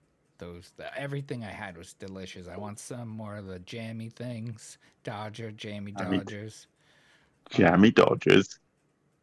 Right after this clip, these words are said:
Speaker 1: I want squashies and the little metal container of just, like, the hard candy. It was just, I forgot what it was. It was cream and something.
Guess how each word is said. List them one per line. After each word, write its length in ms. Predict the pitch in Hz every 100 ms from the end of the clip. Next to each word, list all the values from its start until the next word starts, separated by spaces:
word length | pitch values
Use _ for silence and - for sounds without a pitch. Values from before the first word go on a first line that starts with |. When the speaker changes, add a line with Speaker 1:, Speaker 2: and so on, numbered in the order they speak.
| -
Speaker 1:
I 180 | 98 101
want 560 | 101 101 98 98 98 _ _ _ 95
squashies 1200 | - - 113 113 110 - 113 107 104 107 - - _ _ _ _ _
and 420 | 127 139 131 110 110 -
the 120 | 131
little 580 | 135 151 147 135 120 113 _ _ _ _ _ _ _ _ 101 - - -
metal 380 | 110 127 120
container 800 | 120 120 107 - 113 107 107 92
of 200 | 90 -
just, 320 | - 92 - -
like, 220 | 92 -
the 80 | 85
hard 340 | - 92 90
candy. 600 | - 98 90 87 80 78 _ _ -
It 100 | 85
was 200 | 82 -
just, 260 | 82 - - -
I 60 | 78
forgot 320 | - 98 87
what 140 | 90
it 40 | 85
was. 220 | 85 85
It 40 | 82
was 140 | - _ _ _ _ _ _ _
cream 580 | - - 143 107 107 104
and 320 | 101 98 98
something. 540 | - 110 95 95 104